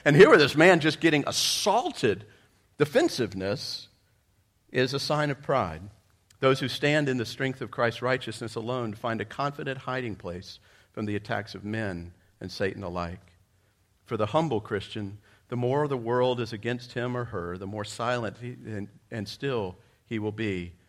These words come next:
unless it is in his prayer closet, and there he will not be still. We pray it through. We don't have to defend ourselves. The fifth hiding spot of pride, presumption before God.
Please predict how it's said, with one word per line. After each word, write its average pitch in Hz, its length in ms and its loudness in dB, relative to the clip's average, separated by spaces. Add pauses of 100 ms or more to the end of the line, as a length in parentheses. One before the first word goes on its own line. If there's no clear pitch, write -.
(220)
unless 101 360 -4
it 98 80 -8
is 98 180 -8
in 98 100 -8
his 90 160 -10
prayer 104 280 -6
closet, 80 420 -10 (400)
and 98 140 -8
there 95 200 -4
he 101 140 -10
will 98 220 -10
not 95 260 -10
be 85 120 -14
still. 82 520 -14 (800)
We 135 100 0
pray 170 380 8
it 131 140 4
through. 104 220 0
We 120 80 2
don't 143 160 6
have 139 120 6
to 139 60 -6
defend 120 520 2
ourselves. 90 800 -8 (640)
The 147 100 6
fifth 208 420 6 (280)
hiding 113 480 6 (100)
spot 107 420 4
of 104 180 -6
pride, 82 440 2 (420)
presumption 123 920 0
before 107 360 -4
God. 92 420 -2